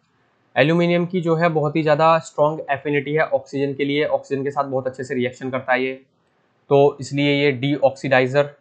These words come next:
की फॉर्म में यूज़ होता है स्टील के मैन्युफैक्चर में, फ्लैश बल्ब्स बनाने के लिए, फोटोग्राफी के लिए, ठीक है, और सर्टेन एक्सप्लोजिव्स, अ, बनाने के लिए भी यूज़ होता है।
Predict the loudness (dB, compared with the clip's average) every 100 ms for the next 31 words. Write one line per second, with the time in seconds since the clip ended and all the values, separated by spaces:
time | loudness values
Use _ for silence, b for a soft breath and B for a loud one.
0 | _ _ _ -4 0 0 0 -2 -2 -2
1 | -2 0 0 0 -2 -6 -4 -2 -2 -2
2 | -2 -2 -4 -2 -2 -4 -8 _ _ _
3 | _ _ 0 2 2 2 0 0 -2 -2
4 | 0 -2 -2 -2 0 0 -4 _ _ -6
5 | -2 2 2 2 0 -4 0 0 -4 -2
6 | -2 -2 -8 _ _ _ _ 2 6 8
7 | 8 4 -4 _ -2 2 4 2 0 -4
8 | -10 -2 4 4 2 -4 -10 -6 -4 -2
9 | -2 0 -2 -2 0 0 -2 -4 -6 -6
10 | -10 -12